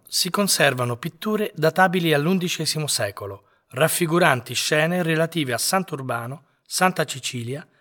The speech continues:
e al Nuovo Testamento. Del decimo secolo, o forse anche anteriore, è invece una Madonna col Bambino fra San Giovanni e Sant'Urbano, presente nella cripta al di sotto dell'altare.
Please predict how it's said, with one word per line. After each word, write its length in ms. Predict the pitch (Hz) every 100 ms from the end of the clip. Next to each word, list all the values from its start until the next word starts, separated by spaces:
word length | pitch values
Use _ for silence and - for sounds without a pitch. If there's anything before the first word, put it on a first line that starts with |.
| _ -
e 100 | 160
al 80 |
Nuovo 320 | 180 151 143 151
Testamento. 800 | 139 - 139 113 92 92 - _ _ _ _ _ _ _ _ _
Del 320 | _ 120 139 135
decimo 400 | 190 - 147 127
secolo, 600 | - 117 - 131 143 -
o 80 | -
forse 400 | - 151 - 127
anche 260 | 143 -
anteriore, 720 | 139 127 131 117 107 110 135 _ _ _
è 100 | -
invece 420 | 160 170 196 208 180
una 160 | 160
Madonna 420 | 151 147 180 170
col 180 | 147 143
Bambino 640 | 139 165 143 117 131 147 -
fra 160 | -
San 240 | 143 165 165
Giovanni 420 | 185 165 139 151
e 60 |
Sant'Urbano, 1000 | 147 - 143 143 131 101 95 98 - _ _
presente 560 | 143 156 156 156 165 156
nella 220 | 131 131
cripta 560 | - 127 - - 151 -
al 160 | 160
di 140 | 165 185
sotto 320 | 131 123 143
dell'altare. 800 | 139 143 147 - 139 95 95